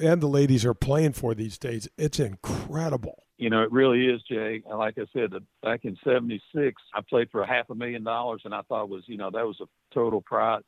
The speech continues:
Speaker 2: total purse. And I thought, "Good Lord, what have we come to, come to now?" And, uh, but I just saw where the, uh, the ladies tour, they're getting a little bump in, uh,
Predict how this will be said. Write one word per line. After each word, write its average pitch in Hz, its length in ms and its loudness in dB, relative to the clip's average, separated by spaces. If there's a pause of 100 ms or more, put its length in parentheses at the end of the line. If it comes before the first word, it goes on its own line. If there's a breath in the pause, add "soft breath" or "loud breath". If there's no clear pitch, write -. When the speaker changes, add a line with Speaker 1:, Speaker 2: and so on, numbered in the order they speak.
Speaker 2:
total 110 260 -2 (100)
purse. 135 380 2 (320)
And 117 100 0
I 110 220 2
thought, 107 220 -2 (120)
"Good 143 280 -4
Lord, 110 280 0
what 127 140 0
have 123 60 -4
we 120 120 -4
come 113 240 -6 (100)
to, 110 120 -6
come 104 300 -6
to 110 120 -2
now?" 95 520 -2
And, 98 360 -2
uh, 92 300 4 (600)
but 117 100 4
I 113 100 4
just 127 260 -6
saw 135 240 0
where 123 200 -2
the, 117 280 -4
uh, 110 220 0
the 101 80 -6
ladies 123 320 -2 (140)
tour, 131 340 -6
they're 123 140 -4
getting 127 160 -2
a 127 40 -2
little 127 120 -2
bump 123 400 -2
in, 117 240 -4
uh, 113 260 -2